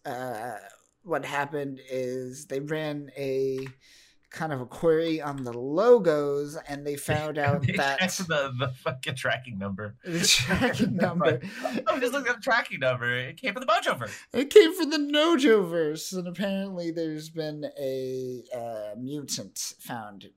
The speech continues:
Speaker 1: dead at Spiral Showcase, and there's so many articles on it and whatnot.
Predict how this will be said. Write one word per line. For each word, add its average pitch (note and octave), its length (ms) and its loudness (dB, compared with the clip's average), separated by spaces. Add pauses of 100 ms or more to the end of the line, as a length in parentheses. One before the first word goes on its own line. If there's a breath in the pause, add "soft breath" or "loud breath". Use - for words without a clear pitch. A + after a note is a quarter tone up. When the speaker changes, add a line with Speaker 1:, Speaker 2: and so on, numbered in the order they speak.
(140)
Speaker 1:
dead G2+ 480 -10 (120)
at A#2+ 300 -14
Spiral G2 640 -12
Showcase, - 800 -10
and D3+ 120 -10
there's D3 160 -4
so D3 100 -6
many A#2 180 -8
articles G2+ 500 -12
on G#2 160 -14
it F#2+ 100 -16
and A#2+ 120 -16
whatnot. G#2 400 -16